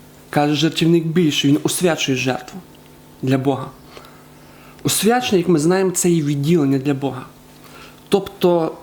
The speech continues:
просто вбити ягня — це просто вбити ягня. Але принесене на жертівнику,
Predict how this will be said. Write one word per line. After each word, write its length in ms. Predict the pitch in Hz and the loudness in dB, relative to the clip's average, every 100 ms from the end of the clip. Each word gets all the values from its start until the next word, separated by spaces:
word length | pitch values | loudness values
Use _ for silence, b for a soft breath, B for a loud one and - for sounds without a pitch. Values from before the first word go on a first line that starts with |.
| - | -2
просто 600 | 269 285 - 190 151 165 - - - | -2 0 -2 0 -2 -4 -12 -16 -4
вбити 440 | 151 175 190 196 | 2 2 2 0
ягня — 480 | 190 180 214 285 285 - - - - - - - - - B B B B B - | 0 0 0 -2 -6 -14 -20 -20 -20 -20 -20 -20 -20 -20 B B B B B -6
це 100 | 208 | -2
просто 380 | - 175 - 180 | 0 -2 0 0
вбити 320 | 156 156 175 | 0 0 0
ягня. 500 | 185 185 196 127 156 - - B B B B | 0 0 -2 -4 -6 -16 -20 B B B B
Але 220 | 170 175 | 0 0
принесене 840 | 175 175 175 202 220 - 196 190 | 0 0 2 2 0 -2 0 2
на 560 | 185 185 180 175 170 156 - 139 | 2 2 2 0 -2 -6 -10 -2
жертівнику, 880 | 139 180 - 180 180 175 - 226 | 0 0 0 2 2 0 -2 -6